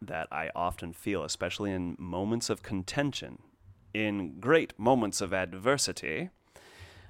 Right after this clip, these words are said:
I feel like there's this, there's this, like,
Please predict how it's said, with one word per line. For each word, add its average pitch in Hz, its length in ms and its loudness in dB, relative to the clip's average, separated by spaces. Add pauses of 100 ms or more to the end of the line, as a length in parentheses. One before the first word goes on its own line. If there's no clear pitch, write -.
(200)
I 90 300 6
feel 107 380 4
like 82 640 0
there's 82 200 -6
this, 82 340 -2
there's 80 380 -10
this, - 300 -4
like, 69 360 -10